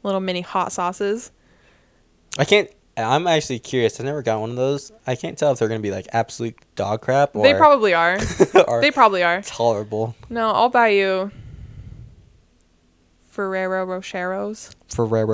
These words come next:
Speaker 2: Rocher.
Speaker 1: Ferrero Rocheros.
Speaker 2: <laughs> Also, do you have a top, like,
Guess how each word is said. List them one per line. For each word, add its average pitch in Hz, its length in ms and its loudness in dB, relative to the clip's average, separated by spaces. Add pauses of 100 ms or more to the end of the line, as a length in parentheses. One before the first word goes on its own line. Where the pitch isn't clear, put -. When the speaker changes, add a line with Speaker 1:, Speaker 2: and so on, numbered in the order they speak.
Speaker 2:
Rocher. 113 220 -4
Speaker 1:
Ferrero 190 760 0
Rocheros. 196 1120 -2
Speaker 2:
<laughs> 605 40 -20 (760)
Also, 135 240 2
do 117 60 -4
you 120 80 2
have 127 120 2
a 127 80 0
top, 127 420 -4
like, 117 220 -6